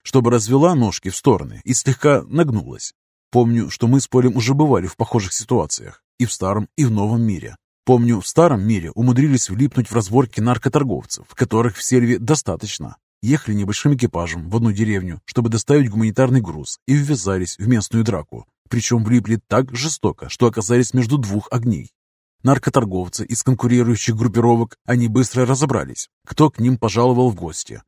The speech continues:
Забыли про свои мелкие неурядицы и ополчились против легионеров. Да, нас нигде не любили, ни на Корсике, ни в Гвиане. Если быть предельно откровенными, нас и во Франции не сильно жаловали. Вот тогда мы крутились, как живая рыба на сковороде.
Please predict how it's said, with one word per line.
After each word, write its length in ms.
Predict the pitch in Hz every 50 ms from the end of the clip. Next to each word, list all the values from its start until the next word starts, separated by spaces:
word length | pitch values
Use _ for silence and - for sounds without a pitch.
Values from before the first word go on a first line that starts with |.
| _ _ -
Забыли 440 | - 101 127 151 120 95 90 87 95
про 140 | 87 110 107
свои 260 | - - 120 120 117
мелкие 380 | 117 123 123 120 110 - 123 120
неурядицы 640 | 120 123 123 123 120 123 123 120 117 - - 123 - _
и 100 | - 123
ополчились 720 | 123 120 - - 110 107 104 - - 104 107 123 127 -
против 320 | - - 120 120 98 117 113
легионеров. 600 | 120 123 120 127 139 139 120 104 104 107 98 - _ _ _ _ -
Да, 280 | 98 95 110 107 104 - _ _ -
нас 240 | 104 101 101 - -
нигде 260 | 135 135 117 113 113
не 80 | 117 120
любили, 440 | 117 120 110 110 113 107 101 92 - _ _ -
ни 100 | 127 151
на 140 | 156 135 -
Корсике, 640 | - 95 107 107 - - - - - 107 98 107 _
ни 120 | - 139 156
в 80 | 139
Гвиане. 640 | 110 101 98 95 92 95 101 107 113 113 107 - - _ _ _ _ -
Если 300 | 107 131 127 - - -
быть 200 | 120 123 117 -
предельно 460 | - 123 110 98 120 143 156 147 110
откровенными, 640 | 98 - - 131 123 110 90 76 67 60 58 - - _ -
нас 220 | 117 120 117 - -
и 80 | 131
во 100 | 123 147
Франции 540 | 147 - - 104 107 110 - - 101 90 76
не 160 | 82 113 131
сильно 320 | 127 - - 113 101 104 101
жаловали. 500 | 92 120 98 82 78 60 52 - - - _ _ _ _ _
Вот 260 | - 107 117 113 -
тогда 340 | - 120 104 95 104 92 98
мы 120 | 104 107
крутились, 520 | - - 120 107 - 120 117 120 113 - -
как 180 | - 123 117
живая 400 | 101 107 123 117 123 131 139 143
рыба 300 | 143 101 98 101 101 104
на 100 | 95 104
сковороде. 640 | 101 - - 123 123 123 123 104 85 73 60 -